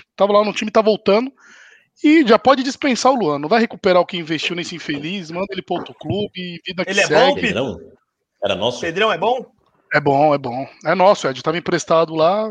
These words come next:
Speaker 1: Eu não consigo entender. Palmeiras tem jogadores do mesmo nível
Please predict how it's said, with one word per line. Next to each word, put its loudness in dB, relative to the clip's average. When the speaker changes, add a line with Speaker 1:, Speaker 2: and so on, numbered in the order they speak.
Speaker 1:
Eu -14
não -4
consigo -2
entender. 0
Palmeiras 2
tem -6
jogadores -4
do 2
mesmo 4
nível -2